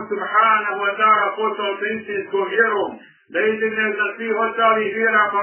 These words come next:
makar to bilo krivo mušricima. Kaže Allah, subhanahu wa ta'ala, u proučenim ajetima u prijevodu glasi: „Ovi koji vjerujete, bojte se Allaha istinskom bogobojaznošću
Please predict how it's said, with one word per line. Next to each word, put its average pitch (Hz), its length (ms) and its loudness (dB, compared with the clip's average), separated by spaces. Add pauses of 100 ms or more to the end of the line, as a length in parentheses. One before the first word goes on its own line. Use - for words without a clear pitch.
makar 196 300 0
to 196 140 -2
bilo 190 300 4
krivo 190 320 2
mušricima. 156 640 -6 (480)
Kaže 214 300 0
Allah, 214 300 2 (120)
subhanahu 202 680 2
wa 190 140 -2
ta'ala, 208 280 2
u 175 120 -4
proučenim 190 560 -2
ajetima 190 300 -2
u 175 120 -6
prijevodu 185 400 0
glasi: 185 460 0 (600)
„Ovi 220 280 0
koji 214 160 2 (100)
vjerujete, 220 400 4 (140)
bojte 214 380 0
se 214 80 -2 (160)
Allaha 202 460 4 (160)
istinskom 202 600 -2
bogobojaznošću 196 1040 0